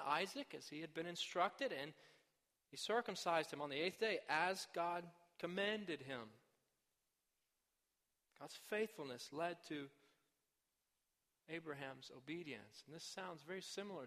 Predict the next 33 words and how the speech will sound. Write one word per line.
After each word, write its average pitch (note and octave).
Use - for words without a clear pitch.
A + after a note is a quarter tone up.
to B2+
what C#3+
we C3+
read E3
in B2
Luke's E3+
gospel, E3
the A2
second F3
chapter, F3+
when B2+
another F#3
couple, B2
a B2
young G3+
couple, C3
far A#3+
younger C#3+
couple, C3
other A3
end D#3
of C3
the C3
spectrum, C#3+
Joseph F#3+
and C#3
Mary, F3+
welcomed E3+
the D3+
birth F#3+
of D3
another F3+
baby A2